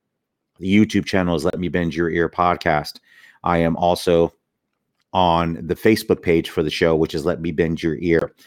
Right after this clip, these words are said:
Uh, a little information out there, the people that listen to the show regularly, I am aware of the last couple of episodes having some popping sound issues. Uh, I'm,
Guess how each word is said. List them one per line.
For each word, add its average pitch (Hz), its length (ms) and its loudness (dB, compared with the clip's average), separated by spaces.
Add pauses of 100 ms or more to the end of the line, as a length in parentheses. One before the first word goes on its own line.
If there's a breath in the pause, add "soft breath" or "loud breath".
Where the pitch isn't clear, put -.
(340 loud breath)
Uh, 92 320 4 (1000)
a 107 60 4
little 117 600 8 (280)
information 107 580 2
out 101 140 4
there, 104 140 2
the - 60 -4
people 117 260 -2
that 92 100 0
listen 98 220 -4
to - 80 -8
the 87 80 -2
show 95 160 0
regularly, 87 600 2 (380 loud breath)
I 92 140 2
am 110 160 6
aware 90 520 6 (160 loud breath)
of 90 140 -2
the 90 60 0
last 90 240 -2
couple 92 180 -2
of 85 60 0
episodes 87 420 -2
having 85 240 -4
some 80 180 -6
popping 85 440 -4
sound 85 340 -2
issues. 87 440 -4 (440 soft breath)
Uh, 85 320 2
I'm, 82 540 -2